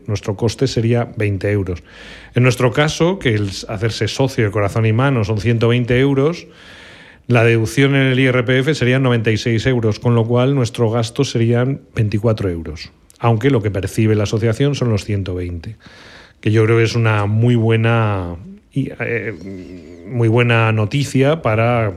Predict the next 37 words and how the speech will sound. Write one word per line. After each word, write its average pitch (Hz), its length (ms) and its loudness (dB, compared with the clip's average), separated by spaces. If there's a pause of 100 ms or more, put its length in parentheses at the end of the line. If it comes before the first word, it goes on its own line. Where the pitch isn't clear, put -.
(440)
todas 117 200 4
las 113 140 2
personas 120 480 0
que 107 100 -2
quieran 98 280 0
aportar. 92 560 -2 (1040)
A 120 100 2
partir 135 320 2
de 160 80 4
los 143 340 2
doscientos 147 540 0
cincuenta 131 560 0
primeros 110 460 0
euros, 143 580 0 (120)
esta 107 240 -6
es 101 100 -6
una 107 320 0
cantidad 107 420 -2
que 123 60 -2
ha 110 60 0
crecido 101 320 -2
mucho 104 200 -2
este 113 220 -4
año, 120 240 0
antes 107 240 -2
eran 104 180 -2
solamente 101 300 -2
ciento 107 260 -2
cincuenta, 117 540 -2
creo 101 220 -2
recordar, 113 480 0 (640)
a 113 80 -2
partir 117 280 2
de 147 60 4
los 135 120 4
doscientos 127 400 0
cincuenta 139 580 0